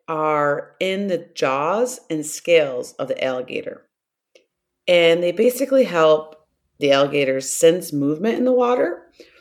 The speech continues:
or tell when prey are near their teeth and also help them identify, like, what type of prey they have in their jaw at a certain time. So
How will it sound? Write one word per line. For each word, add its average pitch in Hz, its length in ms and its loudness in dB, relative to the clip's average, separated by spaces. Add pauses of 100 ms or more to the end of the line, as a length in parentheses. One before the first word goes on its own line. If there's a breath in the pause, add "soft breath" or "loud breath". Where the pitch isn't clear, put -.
(220 soft breath)
or 170 920 8 (180)
tell 170 480 4
when 160 160 2
prey 156 520 4
are 135 260 -2
near 143 280 -2
their 139 140 -8
teeth - 560 -12 (720)
and 160 840 0 (320)
also 214 360 -4
help 202 280 -4
them 196 120 -8
identify, 165 640 -2 (280)
like, 143 160 -6
what 147 320 0
type 156 240 -2
of 147 140 -12
prey 147 200 2
they 139 180 0
have 131 500 -2 (220)
in 131 100 -4
their 127 100 -2
jaw 123 300 0
at - 160 -4
a - 40 -8
certain - 360 -8
time. - 280 -14 (1400)
So 139 1120 2